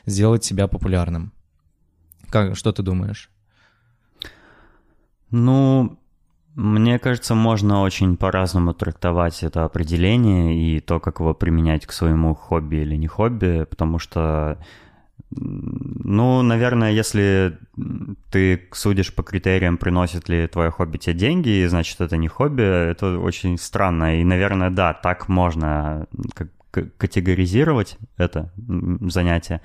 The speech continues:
Speaker 2: но может просто твое хобби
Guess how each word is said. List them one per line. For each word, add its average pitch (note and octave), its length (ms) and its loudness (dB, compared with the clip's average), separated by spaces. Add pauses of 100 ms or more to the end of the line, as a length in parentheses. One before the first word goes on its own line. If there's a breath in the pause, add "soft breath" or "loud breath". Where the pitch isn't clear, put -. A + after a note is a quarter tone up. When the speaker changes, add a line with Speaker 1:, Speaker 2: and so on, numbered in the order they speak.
(400 loud breath)
Speaker 2:
но F#2+ 420 2 (360 soft breath)
может G2 340 2 (340)
просто F#2 340 -2
твое F#2 160 2
хобби F#2 720 2